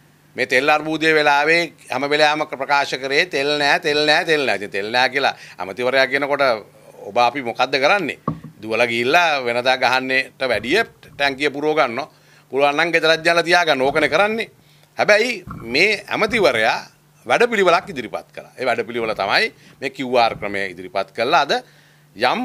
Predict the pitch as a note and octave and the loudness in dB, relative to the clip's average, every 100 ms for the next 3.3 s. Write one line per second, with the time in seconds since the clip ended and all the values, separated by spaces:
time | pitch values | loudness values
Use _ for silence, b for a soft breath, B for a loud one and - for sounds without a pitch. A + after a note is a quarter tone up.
0 | E3 A#2 C3 A#3+ G3 C#3 F#2+ D2+ _ _ | -2 0 2 0 0 0 -2 -4 _ _
1 | G2+ C#3+ C3 C3 C3 A#2+ A#2+ A#2 A2+ A#2+ | -8 -2 -2 0 0 0 0 0 0 -2
2 | E3+ C#3+ C#3 C3+ C3 F#3+ - - B2+ C#3+ | -4 -6 -4 -4 -4 -8 -10 -8 -2 0
3 | G2+ D#2 | 0 -4